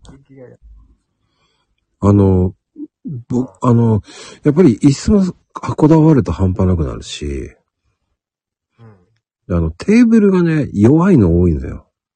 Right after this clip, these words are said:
Speaker 1: うーん。
Speaker 2: こうね、僕ね、揺れるのが好きじゃないのよ。
Speaker 1: あー。
Speaker 2: ちょっと、両手をこう、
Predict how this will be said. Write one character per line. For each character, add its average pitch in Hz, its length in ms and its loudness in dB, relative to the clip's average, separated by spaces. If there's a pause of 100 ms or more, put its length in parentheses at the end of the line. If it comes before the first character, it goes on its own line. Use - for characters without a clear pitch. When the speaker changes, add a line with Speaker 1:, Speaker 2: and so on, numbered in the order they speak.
(1600)
Speaker 1:
う 135 60 -20
ー 135 40 -20
ん。 131 880 -20 (160)
Speaker 2:
こ 127 140 0
う 110 40 2
ね、 107 100 2
僕 101 300 -2
ね、 76 120 -2
揺 98 260 4
れ 196 120 4
る 196 100 4
の 127 140 4
が 76 100 -4
好 - 100 -16
き 98 100 -4
じ 76 80 -4
ゃ 71 60 -6
な 65 140 -12
い 65 60 -14
の - 60 -16
よ。 - 180 -20 (840)
Speaker 1:
あ 110 460 -20
ー。 - 20 -18
Speaker 2:
ち 214 80 0
ょ - 20 2
っ 190 40 -10 (140)
と、 151 300 4 (600)
両 143 280 4
手 139 140 2
を 123 240 4
こ 87 480 -2
う、 - 20 -20